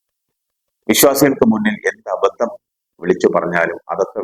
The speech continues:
വെള്ളം തൊടാതെ വിഴുങ്ങുന്ന പരുവത്തിൽ അവരെ ചുമ്മാ തുള്ളാനും സ്തോത്രകാഴ്ച ഇടാനും മാത്രം അറിയുന്നവരാക്കി തീർക്കും. ഇങ്ങനെയുള്ള വിശ്വാസികളെ ഇത്തരം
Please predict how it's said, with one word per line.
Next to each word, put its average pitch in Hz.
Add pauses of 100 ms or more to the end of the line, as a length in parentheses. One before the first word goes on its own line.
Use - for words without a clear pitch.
വെള്ളം 101 (100)
തൊടാതെ 82 (240)
വിഴുങ്ങുന്ന 85 (220)
പരുവത്തിൽ 80
അവരെ 85 (220)
ചുമ്മാ 110 (160)
തുള്ളാനും 98 (500)
സ്തോത്രകാഴ്ച 113
ഇടാനും 90
മാത്രം - (300)
അറിയുന്നവരാക്കി 82
തീർക്കും. - (2500)
ഇങ്ങനെയുള്ള 147
വിശ്വാസികളെ 127
ഇത്തരം 123